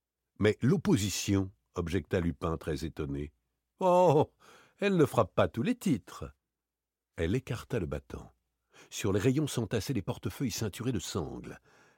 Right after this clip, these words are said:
Elle en saisit un, mais son mari protesta. « Non, non, Gervaise, ce serait de la folie de vendre de l'extérieur.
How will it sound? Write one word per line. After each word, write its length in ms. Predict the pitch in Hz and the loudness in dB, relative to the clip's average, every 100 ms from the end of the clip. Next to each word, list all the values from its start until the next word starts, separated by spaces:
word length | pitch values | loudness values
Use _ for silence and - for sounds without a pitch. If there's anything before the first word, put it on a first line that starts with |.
| - | 2
Elle 160 | 107 | 2
en 80 | 113 | 2
saisit 320 | - 95 87 - | 0 -2 -2 -2
un, 160 | 98 120 _ _ _ | -4 -4 _ _ _
mais 100 | 92 | -4
son 180 | 87 90 | -2 0
mari 240 | 82 78 76 | 0 -2 -2
protesta. « 640 | 78 76 71 - - - _ _ _ _ _ | -4 -6 -8 -10 -14 -16 _ _ _ _ _
Non, 540 | 175 185 170 151 139 135 | 2 6 8 6 6 6
non, 380 | 151 147 131 107 | 6 6 6 4
Gervaise, 680 | 117 98 95 107 104 95 | 4 2 4 4 4 2
ce 160 | 90 113 | -2 -4
serait 220 | - 107 | -2 0
de 40 | 107 | 2
la 80 | |
folie 280 | 113 226 240 | 2 4 4
de 80 | 156 | 4
vendre 280 | 113 101 95 | 4 2 0
de 80 | 90 | 0
l'extérieur. 880 | 90 - 95 80 76 71 65 58 | -2 -4 -2 -2 -2 -6 -8 -12